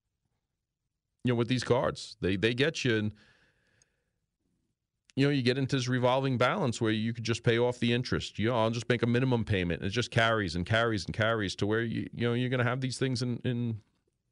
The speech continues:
well into the future, and you don't need to do that yourself.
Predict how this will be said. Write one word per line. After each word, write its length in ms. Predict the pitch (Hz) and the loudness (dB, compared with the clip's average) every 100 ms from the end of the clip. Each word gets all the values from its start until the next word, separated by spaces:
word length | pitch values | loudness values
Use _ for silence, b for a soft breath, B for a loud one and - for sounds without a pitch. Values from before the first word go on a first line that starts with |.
| _ _ _ _ _ _ _ | _ _ _ _ _ _ _
well 260 | 120 135 160 | 0 2 4
into 220 | 143 147 | 2 2
the 100 | 123 | 0
future, 460 | - 95 - 65 101 | 0 -2 -2 -6 -6
and 160 | - 110 | -2 0
you 40 | |
don't 320 | 95 117 120 - | 2 2 2 2
need 200 | 113 98 | -2 -2
to 60 | |
do 120 | 95 | -2
that 180 | 92 87 | 0 0
yourself. 440 | 87 - 80 78 | -2 -4 -4 -4